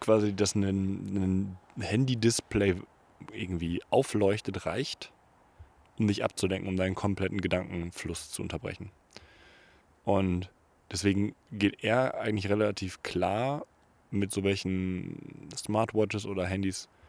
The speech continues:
ins Gericht und sagt, für Leute, die jetzt quasi,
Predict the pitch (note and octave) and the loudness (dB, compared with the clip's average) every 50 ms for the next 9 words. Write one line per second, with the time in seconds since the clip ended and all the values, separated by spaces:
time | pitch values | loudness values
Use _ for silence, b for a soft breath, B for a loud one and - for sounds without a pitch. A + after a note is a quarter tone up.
0 | b b b b b _ - G2+ G2 - - G2 F#2 A#2+ C3+ - A2+ G#2 F#2+ - | b b b b b _ -6 -6 -6 0 0 2 2 2 0 -2 -4 -4 -2 -2
1 | G2+ G#2 A#2 C3 - _ - - _ _ _ _ _ _ _ _ _ - - G2 | 0 0 0 -2 -6 _ -20 -20 _ _ _ _ _ _ _ _ _ -6 -2 0
2 | F#2 F#2 G2+ A#2+ D3 D3+ D3+ A2 G#2 G2 G#2 G2+ - - - - - F#2+ F#2 F#2 | 2 4 4 4 4 2 0 -4 -2 0 0 0 0 -2 -6 -2 0 0 2 0
3 | F2 F2+ F2+ F2+ F#2 | 0 -2 -4 -4 -4